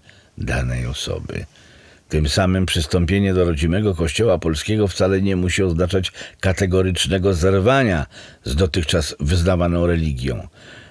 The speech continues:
Decyzja w tym względzie leży wyłącznie w gestii samego zainteresowanego. Jednocześnie uznajemy,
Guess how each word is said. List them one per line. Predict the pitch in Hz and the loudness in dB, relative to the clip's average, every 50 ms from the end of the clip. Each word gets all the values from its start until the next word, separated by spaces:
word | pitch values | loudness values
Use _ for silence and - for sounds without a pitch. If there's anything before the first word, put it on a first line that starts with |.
| _ - | _ -2
Decyzja | - 127 123 - - - 285 311 285 254 185 131 101 | 0 0 0 2 2 2 2 2 4 4 4 4 4
w | - | 2
tym | - 104 92 87 | 0 0 2 2
względzie | 78 78 85 123 160 175 165 160 156 | 2 2 2 2 2 2 2 2 2
leży | 135 127 120 107 117 113 | 2 2 2 2 2 2
wyłącznie | 90 87 139 165 160 175 214 233 233 220 196 - - 226 208 | 2 2 4 4 4 4 4 4 2 0 -2 -4 -2 -2 -2
w | 123 87 | 0 0
gestii | 78 95 107 104 - - - - 104 104 - - - | 2 2 2 2 0 -4 -4 -4 -4 -4 -4 -6 -10
samego | - - - 85 71 71 92 151 175 170 147 127 | -8 -4 -2 -2 0 0 0 0 0 0 0 0
zainteresowanego. | 107 76 73 90 87 78 78 76 62 73 73 73 73 69 - - 71 69 67 65 60 53 50 50 50 50 55 58 55 - _ _ _ _ _ _ _ _ - | 2 2 2 0 0 0 -2 -4 -2 -2 -2 -2 -2 -2 -2 -4 -2 0 0 -2 -2 -4 -6 -6 -8 -8 -8 -10 -12 -12 _ _ _ _ _ _ _ _ -4
Jednocześnie | - 69 80 95 95 107 110 - - 127 127 117 - - 147 143 139 | -2 0 2 2 4 4 2 4 4 2 2 2 2 2 2 2 2
uznajemy, | 117 127 107 104 113 113 110 104 101 104 101 101 107 113 117 117 123 127 | 2 2 2 4 4 4 4 4 4 4 4 4 2 2 2 2 0 0